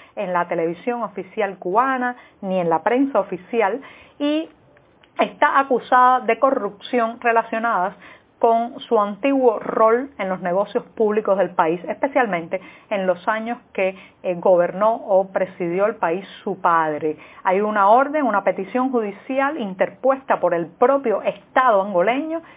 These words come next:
que le exige ahora mismo a Isabel dos Santos y a su marido y otros socios la devolución de mil millones de dólares. Mil millones de dólares. Entonces, ¿por qué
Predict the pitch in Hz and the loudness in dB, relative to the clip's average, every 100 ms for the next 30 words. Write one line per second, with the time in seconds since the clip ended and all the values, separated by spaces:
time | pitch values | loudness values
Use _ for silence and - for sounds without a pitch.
0 | _ - 196 185 - 220 185 175 214 269 | _ 0 2 0 -2 -4 0 2 2 2
1 | 190 160 147 - 233 180 185 175 180 247 | -2 -6 -8 -6 -2 -2 -2 0 0 0
2 | 226 - 165 156 135 156 - - _ - | -2 -4 -6 -6 -6 -8 -8 -20 _ -6
3 | 202 190 180 320 269 214 190 240 214 214 | 0 0 0 -2 0 0 0 0 -2 0
4 | 208 277 277 - 202 190 214 - - 214 | 2 2 2 0 -2 -2 -4 -8 -8 0
5 | 208 202 196 185 185 185 294 330 - - | 2 4 4 2 0 -2 -2 -2 -6 -18
6 | _ 175 175 175 180 208 277 320 359 - | _ -2 -2 -2 -4 2 2 2 -2 -8
7 | 196 196 190 202 180 240 262 277 277 - | -10 -6 -4 -4 2 2 4 0 -2 -6
8 | 196 202 175 247 233 170 151 - - 220 | -2 -2 2 4 4 2 -2 -8 -12 -4
9 | 254 339 359 508 240 240 220 269 311 311 | 0 0 -2 -4 -2 -2 0 2 2 -2
10 | 220 196 202 180 208 180 160 151 - - | -4 -4 -2 0 2 2 0 -4 -10 -20
11 | - - - - - 240 233 320 349 339 | -20 -20 -20 -16 -6 -4 2 2 2 -2
12 | 339 - - - - 269 262 - | -4 -4 -20 -6 2 2 2 -2